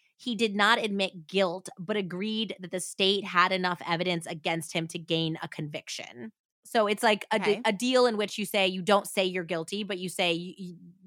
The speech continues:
Speaker 1: your back's against a wall, you'll make a deal, you know?
Speaker 2: Yeah. Okay.
Speaker 1: So he was sentenced to twenty years in prison to be suspended after six, and then he was deported back to Colombia. Carlos, to this day, has maintained his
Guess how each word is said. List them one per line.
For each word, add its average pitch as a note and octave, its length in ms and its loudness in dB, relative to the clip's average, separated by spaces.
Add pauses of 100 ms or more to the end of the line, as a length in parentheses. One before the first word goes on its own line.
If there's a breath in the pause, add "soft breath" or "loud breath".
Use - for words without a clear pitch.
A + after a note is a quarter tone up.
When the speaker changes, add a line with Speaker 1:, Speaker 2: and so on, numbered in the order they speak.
(100)
Speaker 1:
your F#3+ 100 2
back's F3 300 6
against E3+ 320 -2
a - 40 -2
wall, D#3+ 300 2
you'll D#3 140 -6
make D3+ 180 -8
a D3+ 60 -12
deal, C#3 280 -14
you E3 120 -8
know? D#3 260 -8
Speaker 2:
Yeah. F#3 140 2 (420)
Okay. E3 260 -4 (520)
Speaker 1:
So A#3 60 2
he C#4 240 -4
was D#4+ 100 0
sentenced A#3+ 360 2
to G#3 60 -10
twenty A3+ 320 0
years F#3+ 240 0
in F3 120 -6
prison G3+ 420 -4
to F#3+ 100 -14
be F#3 140 -6
suspended G#3 640 -2
after F3+ 340 -2
six, - 540 -4
and F3 100 -4
then F3 120 0
he F#3 100 0
was F3 100 -4
deported E3 680 -4 (100)
back E3+ 300 -2
to - 80 -10
Colombia. F3 800 -4 (260 soft breath)
Carlos, A3+ 480 4
to - 180 -8
this G#3 180 -2
day, F3+ 280 2
has F3 240 -2
maintained E3 480 -6
his F3 180 -14